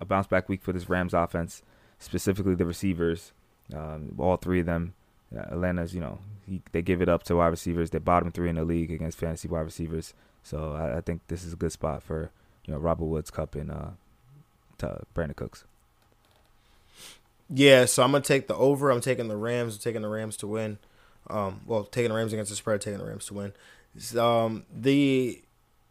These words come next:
Speaker 2: this, this L A Rams, um, like, offense has been bad. Um, they haven't been very productive. They haven't been efficient. Uh, Jared Goff is one of the, is getting pressured at one of the highest rates in the league.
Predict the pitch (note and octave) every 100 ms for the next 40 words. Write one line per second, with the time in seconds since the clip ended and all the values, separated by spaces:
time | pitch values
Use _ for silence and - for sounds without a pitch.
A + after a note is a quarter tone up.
0 | - - C3 - - C3 B2+ D3+ C#3 C3+
1 | C#3 C3 A#2 - - - - A2 G2+ G#2
2 | - _ _ _ _ - - - C3 C3+
3 | C#3 C3 A#2+ A2 A#2+ G#2+ G#2+ A2+ A#2 A#2
4 | A2 _ _ G2+ G2+ G2+ G2 G2 - -
5 | - - A#2+ A#2 A#2+ G#2+ A#2 A2 A2+ A#2
6 | A2 - G2+ A#2 A2 A2+ G#2+ - - A#2
7 | A2 A2+ A2 - A#2+ - A#2 G#2 - -
8 | - _ - G#2+ G#2 G2+ - A#2+ A2+ A#2
9 | A#2+ A#2 A2+ A2+ A2 G#2 - - - A#2+
10 | A#2 A2+ G#2+ - A2+ A#2 G#2+ G#2+ G#2+ G2+
11 | A2 G#2+ G#2 A2+ G#2+ - A2 G#2+ A2+ A#2+
12 | A2